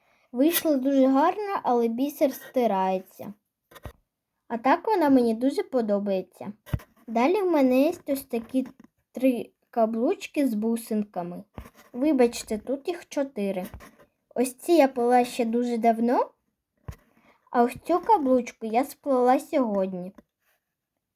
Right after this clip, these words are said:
Але вийшли вони дуже гарні. Далі я вам покажу ось такі три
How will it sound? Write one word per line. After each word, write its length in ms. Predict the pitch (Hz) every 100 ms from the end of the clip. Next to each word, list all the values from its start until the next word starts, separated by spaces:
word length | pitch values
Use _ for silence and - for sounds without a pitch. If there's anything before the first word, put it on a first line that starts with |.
| _ _ _ _ _ _ - - - - - - _ _ _
Але 260 | 240 240 233
вийшли 420 | 233 349 - 349
вони 340 | 269 233 285
дуже 380 | 247 254 302 302
гарні. 600 | 277 220 196 202 202 185 - _ _ _ - - _ _ _ _ - _ _ _ _ _ - - - - - _
Далі 200 | 247 240
я 180 | 349 349
вам 160 | 277 254
покажу 460 | 233 233 226 233
ось 180 | 311 311
такі 280 | - 233 233
три 400 | 233 233 240